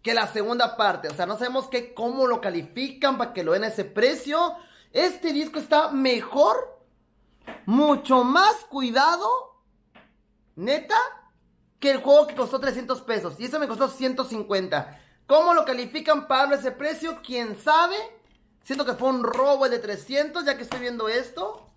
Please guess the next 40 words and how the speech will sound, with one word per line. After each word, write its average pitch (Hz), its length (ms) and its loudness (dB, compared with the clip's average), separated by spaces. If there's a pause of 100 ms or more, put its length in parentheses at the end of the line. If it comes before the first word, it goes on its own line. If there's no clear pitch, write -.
(140)
Sí 392 280 2
fue 294 100 4
un 226 180 0
robo 220 320 2
el 220 60 4
de 214 60 4
trescientos 180 500 -8
pesos, 165 300 -8
banda. 196 540 -2 (600)
Está 214 560 0
horrible 190 560 2
el 190 100 -2
disco. 190 300 -8
Bueno, 240 200 0
no, 208 80 -2
de 180 60 0
hecho 185 80 -14
está 214 140 -6
bien, 135 220 -6
¿eh? 214 220 -8
No, 156 100 -10
no, 170 120 -6
no, 160 100 -8
cualquier, 170 300 -8
no. 185 180 -12 (800)
No, 196 160 6
sí 185 60 2
está 175 280 -2
rayado 147 320 2
atrás, 135 260 -2
banda. 127 280 -10
Hasta 151 180 -2
me 147 140 -2
cambió 147 180 2
la 156 100 2
cara, 135 220 -2
sí, 123 100 -8
cierto. - 300 -8 (460)
<laughs> - 400 2
Entonces, 220 760 -6